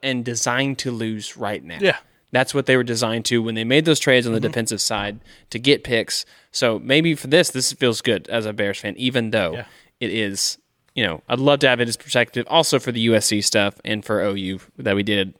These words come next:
Speaker 1: on the YouTube stuff. Would have been great.
Speaker 2: I mean,
Speaker 1: I miss
Speaker 2: the
Speaker 1: Joseph.
Speaker 2: Bears? Oh, I do too. I, I texted him Christmas and stuff, you know, like, "Merry Christmas." You know, text him a few things here and there whenever, like,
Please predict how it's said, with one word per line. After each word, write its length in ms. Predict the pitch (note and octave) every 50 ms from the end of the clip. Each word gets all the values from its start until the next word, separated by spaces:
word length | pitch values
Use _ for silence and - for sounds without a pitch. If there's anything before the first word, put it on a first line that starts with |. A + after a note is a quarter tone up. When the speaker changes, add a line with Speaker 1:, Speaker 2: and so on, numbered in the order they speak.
| _
Speaker 1:
on 140 | - - C3+
the 160 | G#2+ G2+ G#2
YouTube 160 | - - G#2 -
stuff. 160 | - - -
Would 100 | C4 D4+
have 40 | D#4+
been 80 | F4+ D#4
great. 220 | G3 F#3+ D#3+ -
Speaker 2:
I 40 | D#3
mean, 280 | D#3+ D3+ C#3+ B2 A2+ - - - - -
Speaker 1:
I 60 | - G3+
miss 180 | E3 D3+ C3+
Speaker 2:
the 120 | - - -
Speaker 1:
Joseph. 160 | - B2 A#2+
Speaker 2:
Bears? 500 | C#3+ F3 B3 D#4 D#4+ D4 - - - - - - -
Oh, 40 | B2+ A2+ G2
I 160 | G2 G2+ A2+
do 100 | C3 B2 G#2+
too. 180 | - - G#2+
I, 280 | F#2 F#2+ G#2+ - - G2 -
I 160 | C#3+ D#3 D#3
texted 360 | - - F3+ E3 - - - E3
him 280 | D#3+ D#3 D3+ D3 C3+ - _ - - - - - _ _
Christmas 560 | - D3 D3 C#3 - - D3 C#3+ C#3 - -
and 80 | C3+ B2+
stuff, 380 | - - C3+ B2+ C3 B2+ - -
you 60 | B2
know, 100 | A#2 A#2+ A#2+
like, 180 | A#2+ A#2+ - -
"Merry 140 | C3 C3+ B2+
Christmas." 540 | - - C#3 C3 - - C3+ C3 A#2 - - B2+ - _ - - - - _
You 80 | - D#3
know, 120 | C#3 C3
text 300 | - - F#3+ E3 - -
him 60 | D#3+
a 40 | C3+
few 160 | - E3 D#3+
things 300 | C#3+ - D#3 D3 D3 -
here 140 | - D#3+ D#3
and 100 | D3 C#3+ C#3+
there 180 | C#3 C#3+ C#3+
whenever, 380 | C#3+ C#3+ C#3+ C#3 C3+ C#3 C#3 C3
like, 240 | C3+ C3 B2 -